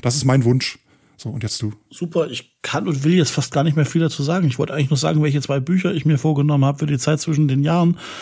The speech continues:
Speaker 2: äh, weil ich finde, das ist, äh, gut, dass man sich solche kleinen Ziele setzt. Aber ich habe erstmal volle Zustimmung zu dem, was du sagst. Und ansonsten habe ich mir vorgenommen zu lesen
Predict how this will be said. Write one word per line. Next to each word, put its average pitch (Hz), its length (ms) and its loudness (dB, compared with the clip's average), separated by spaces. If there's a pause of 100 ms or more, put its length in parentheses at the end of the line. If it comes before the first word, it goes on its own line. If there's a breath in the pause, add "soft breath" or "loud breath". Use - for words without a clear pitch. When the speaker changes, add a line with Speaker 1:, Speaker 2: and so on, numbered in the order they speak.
(400 loud breath)
Speaker 2:
äh, 147 80 2
weil 135 240 2
ich - 100 -2
finde, 156 200 2
das 135 140 0
ist, - 260 -4
äh, 147 140 0
gut, 156 280 -2
dass 135 120 2
man 147 80 4
sich 143 120 0
solche 139 240 2
kleinen 131 240 0
Ziele 175 260 0
setzt. 143 380 -4 (200)
Aber 123 280 -2
ich 135 140 -2
habe 139 160 0
erstmal 131 240 0
volle 160 260 2
Zustimmung 156 460 4
zu - 100 0
dem, 147 180 2
was 131 120 0
du 170 120 -4
sagst. 160 300 -2 (580 loud breath)
Und 143 80 -2
ansonsten 135 360 0
habe 143 120 -2
ich - 80 -6
mir 139 100 2
vorgenommen 135 380 2
zu 139 120 -2
lesen 131 520 2